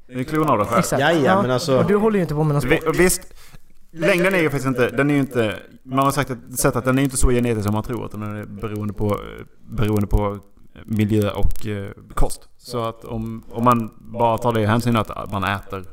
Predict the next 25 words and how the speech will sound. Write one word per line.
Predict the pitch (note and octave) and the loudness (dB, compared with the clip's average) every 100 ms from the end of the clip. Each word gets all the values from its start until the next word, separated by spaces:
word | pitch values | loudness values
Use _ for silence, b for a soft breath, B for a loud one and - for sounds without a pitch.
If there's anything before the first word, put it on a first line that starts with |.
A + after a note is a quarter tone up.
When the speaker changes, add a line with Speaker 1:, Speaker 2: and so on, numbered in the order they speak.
| - - | -12 -4
Speaker 1:
olika | G2+ F#2+ F#2+ F#2 | -4 -4 -4 -6
och | F2+ - - F#2+ F#2+ - - | -4 -8 -10 -16 -16 -16 -18
växer | G2 F#2+ - | -10 -4 -2
upp | G2 | -2
i | G2+ | -2
olika | G2 G2+ | -6 -10
ställen | G#2 G2+ | -8 -6
så | G2 G2 F2 - B B B - | -6 -8 -8 -14 B B B -10
Speaker 2:
Exakt, | E3+ E3 D#3 | -6 -4 -4
det | D#3+ | -2
beror | E3 F3 | 2 2
ju | D#3+ D3+ | 4 4
lite | D3+ D3 E3 | 2 0 -2
på | D#3 | -2
Speaker 3:
Men | C3+ | 2
det | C#3+ | 4
Speaker 2:
vad | |
Speaker 3:
gör | D#3 | 4
Speaker 2:
man | C#3 | 2
Speaker 3:
det | |
inte | C#3+ | 0
för | C3+ | 2
alla | C#3 C3 | 2 2
samma | D#3 D3 | 2 2
umgänge. | C3+ B2+ F2 D#2+ | 2 2 -2 -8